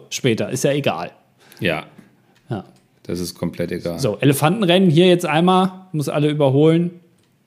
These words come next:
Speaker 1: Fahr zehn K M H zu schnell, aber ist ja auch egal. Ist grad Nacht, hier kann man mal ein bisschen schneller fahren.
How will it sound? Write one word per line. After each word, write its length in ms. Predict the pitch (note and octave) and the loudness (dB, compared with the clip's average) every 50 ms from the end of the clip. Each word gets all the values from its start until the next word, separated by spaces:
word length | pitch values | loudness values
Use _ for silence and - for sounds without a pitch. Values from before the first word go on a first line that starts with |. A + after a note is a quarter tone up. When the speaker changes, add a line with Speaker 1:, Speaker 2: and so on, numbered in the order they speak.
| _ _ _ | _ _ _
Speaker 1:
Fahr 300 | _ - - C#3 C3+ C3+ | _ -4 0 0 0 0
zehn 220 | - - D3+ D3 C#3 | 0 0 0 0 2
K 160 | - C#3+ C#3+ | 0 0 0
M 80 | C3+ | 2
H 100 | C3 C3+ | 0 0
zu 100 | C3 D3 | 0 -2
schnell, 240 | C3 - C3+ B2 C3 | -4 -2 -2 0 0
aber 180 | C3+ C3+ A#2+ B2 | 0 0 0 -2
ist 120 | - - | -2 -2
ja 80 | A#2 G2 | -2 -4
auch 100 | F#2+ - | -4 -4
egal. 320 | G2 F#2+ - E2+ F2 F#2 | -6 -8 -8 -8 -8 -6
Ist 140 | C3 D3 - | -6 -6 -2
grad 240 | - D3+ - - - | 0 0 0 0 0
Nacht, 320 | D3 D3 E3+ E3 - - | 0 0 0 0 -2 -6
hier 160 | - - C#3+ | -4 -2 -2
kann 140 | B2+ C#3+ C#3 | 0 0 0
man 100 | C#3+ C#3 | 0 0
mal 80 | C3+ C3+ | 0 0
ein 60 | C3 | 0
bisschen 200 | C3 B2+ - B2+ | 0 -2 -2 -4
schneller 440 | - - C3+ C3+ C#3 C#3 C3+ C3+ - | -6 -4 -2 0 0 0 0 -2 -4
fahren. 480 | - - C#3 B2+ B2+ B2+ B2 B2 C3+ | -6 -4 -2 -2 -2 -2 -4 -4 -8